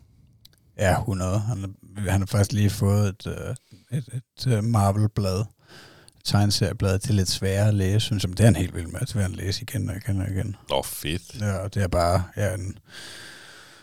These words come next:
Speaker 1: en eller anden relativt kort tegneserie med nogle forskellige af de der Avengers, der slås mod nogle biomekanoder, hedder det, sådan en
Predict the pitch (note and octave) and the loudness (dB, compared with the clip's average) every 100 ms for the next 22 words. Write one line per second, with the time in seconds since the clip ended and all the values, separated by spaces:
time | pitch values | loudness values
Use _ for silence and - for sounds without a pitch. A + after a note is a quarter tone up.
0 | - - _ _ _ _ G2+ G2+ E2+ D2+ | -20 -20 _ _ _ _ -2 0 0 -4
1 | C2 E2+ - - - - - F2+ - - | -4 -6 -4 -4 -2 -2 -2 -2 -6 -10
2 | - G2+ F2+ F2+ - - G#2 F#2+ F#2 - | 0 2 2 -2 -6 4 6 6 4 2
3 | F#2 F#2+ F#2 F2+ F#2 - G#2+ F#2+ F2+ F2+ | 2 2 4 4 4 0 0 0 2 0
4 | - F#2 F#2 F#2 F2 F#2 F2+ F#2 G2 G#2 | 2 2 6 4 4 2 4 4 4 6
5 | F#2 F2+ G2+ F#2 - F#2+ F#2 - - G2 | 6 6 6 4 4 4 2 0 2 4
6 | F2+ - F#2+ F2+ G2 F2+ F2+ E2 D#2 - | 4 2 0 2 4 4 2 0 -4 -16
7 | - - _ _ _ _ _ - - _ | -20 -20 _ _ _ _ _ -20 -20 _
8 | G#2 F#2 G2 G2 F2+ - F#2 F#2 - G2 | 8 10 10 8 6 4 4 4 2 -2
9 | G2 G2+ G2+ G2 F#2+ F#2+ G2 F#2+ F#2+ F#2 | 0 2 2 2 0 0 0 -2 -2 -4
10 | - | -8